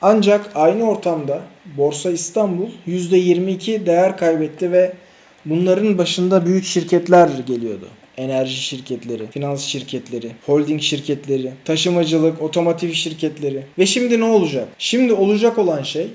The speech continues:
Borsa İstanbul'un şu destek seviyesinden, bakın şunları aylar önce yazmıştım, çizgileri short hikayelerden Borsa İstanbul yüz endeksi listesine baktığınızda tek tek tarif ettiğimi, anlattığımı görmüş olursunuz.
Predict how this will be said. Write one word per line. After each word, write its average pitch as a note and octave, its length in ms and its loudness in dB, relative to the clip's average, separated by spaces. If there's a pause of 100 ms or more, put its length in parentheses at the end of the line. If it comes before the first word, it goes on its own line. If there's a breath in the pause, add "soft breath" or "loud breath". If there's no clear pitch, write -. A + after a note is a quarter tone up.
(160)
Borsa F3+ 360 4
İstanbul'un G#3+ 800 0 (140)
şu G#3 220 0
destek F#3+ 380 6
seviyesinden, C3+ 840 0
bakın D3 260 -4
şunları C#3+ 380 -4
aylar C#3 340 0
önce C3 260 -4
yazmıştım, A#2+ 480 -6
çizgileri D3 760 -2
short G3 300 4
hikayelerden E3+ 840 4 (160)
Borsa E3 280 4
İstanbul G3 480 4
yüz G3+ 220 2
endeksi F#3 600 4 (100)
listesine D#3 600 -2
baktığınızda D3+ 680 -2
tek F#3+ 240 -2
tek E3 120 -2 (220)
tarif E3 380 0
ettiğimi, B2+ 420 -10
anlattığımı D#3 600 -8 (200)
görmüş D3 420 -6
olursunuz. C#3 580 -12